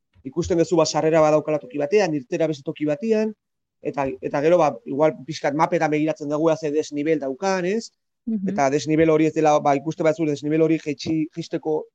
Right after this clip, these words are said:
Speaker 1: modukoa dela, ba, orduan botatzen zera pixka bat, orduan, baina oso gutxitan gertatzen da hori. Normalean,
Speaker 2: Mhm.
Speaker 1: ba, proiektu hauek etxetikan, etxean sortzen dira, eta orduan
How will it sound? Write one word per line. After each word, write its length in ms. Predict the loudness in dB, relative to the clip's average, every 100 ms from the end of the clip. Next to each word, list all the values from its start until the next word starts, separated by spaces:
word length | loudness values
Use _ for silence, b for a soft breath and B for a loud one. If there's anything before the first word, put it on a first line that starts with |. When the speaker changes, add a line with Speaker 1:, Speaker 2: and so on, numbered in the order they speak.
| _ _
Speaker 1:
modukoa 420 | -8 -4 -4 -2 0
dela, 240 | 0 -2 -4 _ _ _ _ -6
ba, 80 | 0
orduan 180 | 2
botatzen 300 | 2 -2 -2 -2
zera 200 | 0 0
pixka 300 | -2 -4 -4
bat, 100 | -2
orduan, 160 | -2
baina 160 | -2 -2
oso 180 | 0 0
gutxitan 360 | 0 -2 -4
gertatzen 420 | -6 -6 -6 -6 -10
da 120 | -12
hori. 180 | -14 -16 _ _ _ _ _ _
Normalean, 480 | -10 -2 2 2 4
Speaker 2:
Mhm. 40 |
Speaker 1:
ba, 120 | 2 0
proiektu 340 | -2 -2 0
hauek 260 | 2 2 0
etxetikan, 560 | -6 -2 0 0 -2
etxean 300 | -6 0 0
sortzen 340 | 0 -4 -4 -4
dira, 400 | -2 0 -2 -6 -14
eta 140 | -14
orduan 240 | -6 -6